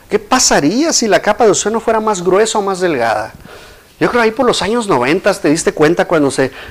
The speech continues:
eh, se inventaron los aerosoles, que te decían, "Va a destruir la capa de ozono, va a destruir, no lo uses, va a destruir la capa de ozono". Y empezaron a trabajar para cambiar estas cosas.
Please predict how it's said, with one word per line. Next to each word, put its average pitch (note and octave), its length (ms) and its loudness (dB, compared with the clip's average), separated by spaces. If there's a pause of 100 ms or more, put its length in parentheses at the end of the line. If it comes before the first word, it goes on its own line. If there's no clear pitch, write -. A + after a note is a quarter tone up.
(200)
eh, - 360 -6
se C3 360 4
inventaron C3+ 640 2
los E3 180 2
aerosoles, A#2 760 -2 (720)
que D3 100 -4
te - 80 -6
decían, D3 580 -2
"Va D3 100 2
a - 20 2
destruir F3+ 480 4
la E3+ 100 4
capa E3+ 240 -2
de D#3+ 140 2
ozono, B2 440 -2 (240)
va D#3 100 2
a G3 40 2
destruir, F3+ 420 4
no F#3 120 4
lo G3+ 100 6
uses, F#3 560 2
va E3+ 60 2
a F3+ 40 4
destruir F#3+ 400 2
la F#3+ 140 2
capa F3+ 240 0
de F3+ 60 2
ozono". E3 500 -6 (720)
Y D#3+ 80 2
empezaron G#3+ 460 0
a A3+ 80 -2
trabajar A3+ 680 0 (320)
para F3+ 400 2
cambiar D#3 540 2
estas F#3 340 0
cosas. G#2+ 600 -6